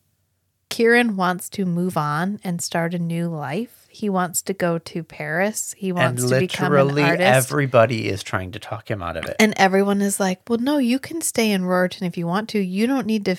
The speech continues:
Speaker 1: you don't, you don't need to leave if you don't want to. You don't have to feel like you need to go." And it's like, "No, you don't understand. He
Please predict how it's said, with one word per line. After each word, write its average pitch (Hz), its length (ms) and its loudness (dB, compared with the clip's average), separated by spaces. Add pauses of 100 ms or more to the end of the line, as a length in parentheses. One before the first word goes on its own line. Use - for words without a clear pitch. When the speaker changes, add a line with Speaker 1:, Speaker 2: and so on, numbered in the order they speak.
(120)
Speaker 1:
you 226 140 0
don't, 277 260 -2 (540)
you 240 140 4
don't 320 180 2
need 226 160 2
to 208 80 4
leave 214 300 2
if 202 120 -4
you 190 120 2
don't 170 200 0
want 214 220 -2
to. 226 100 -2
You 202 220 0
don't 302 200 0
have 262 200 -2
to 196 100 -2
feel 226 240 2
like 185 240 2
you 190 80 0
need 185 260 0
to 160 80 -4
go." 185 420 4
And 185 100 -2
it's 185 180 -2
like, 180 300 0 (560)
"No, 214 140 2
you 214 240 2
don't 240 200 0
understand. 190 840 -2
He - 300 -6